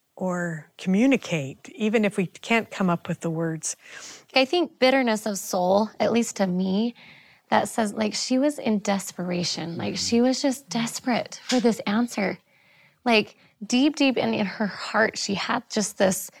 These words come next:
Speaker 2: pain and this heaviness of, of, about that. And so she poured out her heart and she prayed to the Lord.
Speaker 1: Mm.
Speaker 2: Like, and, and I th-, and I love that that's what she was willing to do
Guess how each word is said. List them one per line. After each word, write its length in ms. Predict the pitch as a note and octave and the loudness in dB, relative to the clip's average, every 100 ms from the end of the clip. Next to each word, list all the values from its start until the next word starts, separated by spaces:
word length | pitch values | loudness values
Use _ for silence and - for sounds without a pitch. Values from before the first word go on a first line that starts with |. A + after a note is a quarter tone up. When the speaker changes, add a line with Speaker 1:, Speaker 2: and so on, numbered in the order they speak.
| - - _ | -20 -20 _
Speaker 2:
pain 500 | - - A3 G#3 F#3 F#3+ | -10 -2 0 0 -2 -2
and 180 | G#3+ G3+ | 0 2
this 140 | G3+ | 2
heaviness 440 | G#3 G3+ G#3+ D#3 - | 2 2 2 0 -2
of, 160 | G3+ D#3 - | -6 -4 -4
of, 160 | F#3+ - | -4 -2
about 380 | G#3 F#3+ G3 - | -2 2 2 2
that. 240 | F3+ - - | 0 0 0
And 220 | G#3 G3+ | 0 -2
so 220 | - G3+ | -2 -4
she 380 | G3 - A3 A3+ | -2 0 0 0
poured 560 | - - - G3+ G#3+ - | -4 -6 2 4 4 2
out 220 | G3 - | -2 -2
her 140 | - G3+ | -4 -6
heart 520 | - - - - - _ - - - - | -4 -4 -4 -6 -14 _ -20 -20 -8 0
and 140 | G#3 | 2
she 160 | - F#3+ | 2 -2
prayed 300 | - F#3+ F#3 | -2 -4 -4
to 100 | - | -6
the 120 | F3+ | -6
Lord. 340 | - C3+ G3 - _ _ _ D#3+ | -2 -2 -2 -6 _ _ _ -14
Speaker 1:
Mm. 200 | D3 A3 | -10 -4
Speaker 2:
Like, 280 | G#3+ G3 - | -4 -4 -2
and, 260 | A3 G#3 - | 0 0 0
and 120 | G#3+ G#3+ | 2 2
I 80 | |
th-, 180 | A3 - | 2 0
and 160 | G#3 G#3+ | 0 0
I 120 | G#3 | 0
love 320 | G3+ G#3 A3 | 2 0 2
that 120 | F#3+ | 0
that's 240 | G#3 G3+ - | 0 0 -2
what 140 | - | -4
she 160 | - G#3 | 0 0
was 240 | F#3+ F3+ | 0 -2
willing 220 | G#3 G3+ | -2 -2
to 100 | F#3+ | -2
do 180 | G3 F#3+ | -2 -2